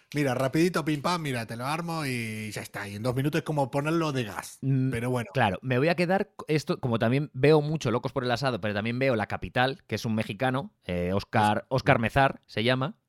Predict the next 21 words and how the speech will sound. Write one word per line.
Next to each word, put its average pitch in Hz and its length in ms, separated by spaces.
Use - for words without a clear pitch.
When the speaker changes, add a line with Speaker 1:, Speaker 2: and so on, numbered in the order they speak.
Speaker 1:
Sí. 120 80
Speaker 2:
Eh, 117 420
él 147 280
lo 160 160
que 151 80
recomienda 156 480
es 110 420
un 135 160
cachito 147 340
de 135 80
papel, 127 260
bueno, 110 160
un 104 40
cachito, 92 360
dos, 113 400
mm, 120 380
estos 131 240
de 104 80
papel 101 240
de 127 80
cocina, 160 420